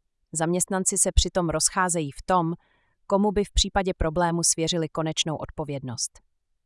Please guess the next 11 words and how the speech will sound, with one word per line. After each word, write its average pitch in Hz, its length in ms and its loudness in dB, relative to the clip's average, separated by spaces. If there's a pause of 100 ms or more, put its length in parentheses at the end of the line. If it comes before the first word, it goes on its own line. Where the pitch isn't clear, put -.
(680)
Bezpečnost 180 720 0
A 165 180 0
I 151 80 -2
dnes 165 260 0
řeší 160 420 -2
i 165 160 -2
nejvyšší 170 500 0
patra 160 320 -2
vědy 143 380 -4
a - 80 -4
náboženství. 127 840 -6